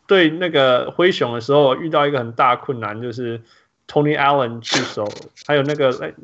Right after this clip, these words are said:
Speaker 1: 去，对啊，那怎么办？哦，好，那我们就叫 Andrew Booker 去守 Tony Allen，
Speaker 2: 嗯，嗯，嗯。
Speaker 1: 结果竟然有效，
Speaker 2: Yeah。
Speaker 1: 你知道吗？就是
Speaker 2: Yeah。
Speaker 1: 过，但是在那个之前，你记不记得他这样做的时候，整个N B A这样，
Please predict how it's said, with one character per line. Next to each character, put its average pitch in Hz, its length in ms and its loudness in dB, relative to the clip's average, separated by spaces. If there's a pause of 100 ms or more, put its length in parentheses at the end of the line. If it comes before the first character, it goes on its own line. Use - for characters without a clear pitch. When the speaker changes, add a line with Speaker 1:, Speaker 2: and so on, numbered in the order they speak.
Speaker 1:
去， 165 140 -6
对 135 200 4
啊， 120 140 4
那 170 100 -4
怎 131 80 -8
么 117 120 -2
办？ 127 260 2
哦， 160 260 2
好， 139 220 2
那 185 160 -2
我 139 80 0
们 143 140 -6
就 180 120 -2
叫 185 140 0
Andrew 180 340 -2
Booker 180 300 2
去 202 140 -4
守 123 200 -2
Tony 208 320 4
Allen， 190 320 0 (160)
Speaker 2:
嗯， 120 60 -18
嗯， 110 60 -14 (100)
嗯。 104 140 -16
Speaker 1:
结 208 80 0
果 180 100 6
竟 202 160 -4
然 139 160 2
有 127 120 4
效， 127 120 4
Speaker 2:
Yeah。 123 260 0
Speaker 1:
你 123 60 -20
知 120 60 -18
道 120 100 -10
吗？ 143 100 -16 (480)
就 269 160 0
是 269 120 4
Speaker 2:
Yeah。 285 180 8
Speaker 1:
过， 247 300 2
但 247 120 2
是 254 120 -2
在 269 180 2
那 262 120 -2
个 226 100 0
之 220 200 -10
前， 147 220 -6
你 143 60 -4
记 269 100 -2
不 247 80 -2
记 226 80 0
得 190 60 2
他 214 180 -2
这 220 140 -2
样 196 160 -2
做 202 160 0
的 156 40 0
时 151 80 -4
候， 175 200 0
整 131 200 -6
个 123 120 -2
N 135 240 -2
B 147 160 4
A - 20 2
这 147 100 2
样， 117 140 -4